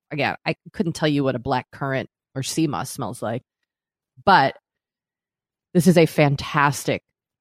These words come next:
scent, and it's currently sold out. And I'm so bummed 'cause I was literally about to buy, like, three more.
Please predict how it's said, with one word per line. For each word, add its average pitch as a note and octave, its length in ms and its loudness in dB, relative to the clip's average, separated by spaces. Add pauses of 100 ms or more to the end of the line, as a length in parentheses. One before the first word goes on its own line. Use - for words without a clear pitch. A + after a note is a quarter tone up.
(540)
scent, - 560 -8 (1300)
and D#3+ 140 2
it's - 140 -6
currently A2+ 440 -6
sold - 280 -10
out. G1+ 180 -14 (380)
And D3+ 100 0
I'm C3 100 0
so F3+ 260 4
bummed D3 260 4
'cause C#3+ 120 -2
I C3+ 60 2
was C3 180 -4
literally C#3 400 0
about B2 240 -4
to B2+ 60 -6
buy, A2+ 180 -6
like, E2+ 200 -10
three B2+ 280 -8
more. - 320 -10